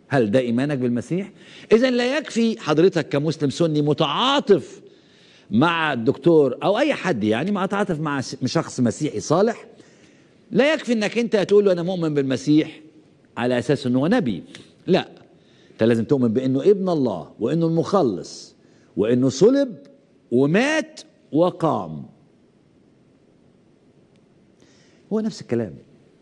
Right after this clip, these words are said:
نفس الكلام اللي قاله الشيخ الشعراوي، هو نفس الكلام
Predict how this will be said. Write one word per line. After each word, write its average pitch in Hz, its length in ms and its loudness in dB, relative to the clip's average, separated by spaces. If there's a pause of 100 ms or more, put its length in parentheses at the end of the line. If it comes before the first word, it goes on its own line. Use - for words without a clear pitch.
(840)
نفس 208 300 2
الكلام 170 420 0
اللي 147 140 0
قاله 143 200 0
الشيخ 127 320 -2
الشعراوي، 117 640 -2
هو 143 200 4
نفس 165 320 -2
الكلام 143 600 0